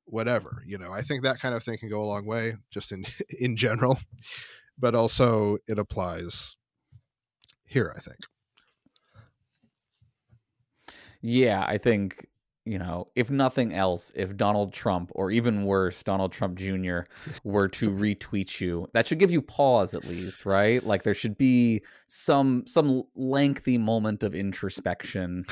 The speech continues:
Speaker 1: <laughs>
Speaker 2: before anything else were to happen, right? <laughs>
Speaker 1: Right, right, right. And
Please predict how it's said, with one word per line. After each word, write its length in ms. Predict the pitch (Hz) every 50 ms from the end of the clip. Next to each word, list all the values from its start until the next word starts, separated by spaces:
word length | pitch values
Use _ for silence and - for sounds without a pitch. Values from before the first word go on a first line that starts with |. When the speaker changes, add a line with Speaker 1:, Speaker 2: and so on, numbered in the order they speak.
| - 123 -
Speaker 1:
<laughs> 200 | - - - -
Speaker 2:
before 320 | 107 - - 117 113 110
anything 380 | 113 113 113 107 92 110 104 95
else 260 | 92 90 90 - -
were 120 | - 98 90
to 60 | 87
happen, 520 | 87 98 98 90 90 - - 85 - 82 82
right? 420 | 87 90 90 90 92 92 95 - -
<laughs> 60 | 131 - - _ - -
Speaker 1:
Right, 280 | 120 135 139 107 - - - - _ -
right, 300 | 110 117 117 95 85 - _ _ -
right. 260 | 107 107 95 87 80 _
And 240 | - 127 139 139 139